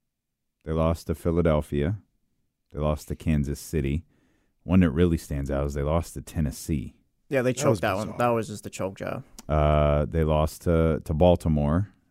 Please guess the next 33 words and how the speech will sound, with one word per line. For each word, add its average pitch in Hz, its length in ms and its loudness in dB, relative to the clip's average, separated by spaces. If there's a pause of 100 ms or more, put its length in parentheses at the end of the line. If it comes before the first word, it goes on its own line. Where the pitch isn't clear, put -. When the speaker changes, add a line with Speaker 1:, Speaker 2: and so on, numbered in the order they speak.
(140)
Speaker 1:
and 71 220 -2
they 69 80 -2
lost 71 340 -2
to 73 60 -4
Buffalo. 69 420 0
Those, 92 380 4
those, 95 340 2
those 92 260 2
Speaker 3:
S- - 60 -10
Speaker 1:
two 90 120 2
back-to-back 71 680 -2
are - 80 -8
tough. 65 460 -6
Speaker 3:
Sometimes, 202 920 2
sometimes 170 600 0
in 147 120 0
these 147 140 4
situations, 131 720 0
like, 117 180 -2
you 120 60 -2
gotta 127 240 4
do 117 200 2
what 123 220 0
you 117 100 2
have 110 260 0
to 101 100 -10
do. 90 320 -12 (840)
But 120 380 2 (1120)
paying 185 380 6
Tua 143 420 4
and 117 240 -6
being 120 320 2
like, 107 380 -4